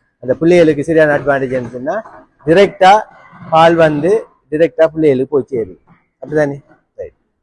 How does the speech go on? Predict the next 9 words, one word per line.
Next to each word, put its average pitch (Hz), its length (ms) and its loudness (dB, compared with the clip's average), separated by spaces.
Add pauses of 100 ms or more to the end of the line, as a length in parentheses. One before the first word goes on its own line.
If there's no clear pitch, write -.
அதே 165 220 0
மாதிரி 156 340 0 (500)
அந்த 143 200 -6 (460)
பெட்டிப்பால் 175 520 0
கொடுக்குறாங்களே 160 460 0
சொல்றாங்க, 156 400 0 (120)
தாய்ப்பாலுக்கு 175 760 2
சமனான 170 600 -4
மாதிரி 151 300 -2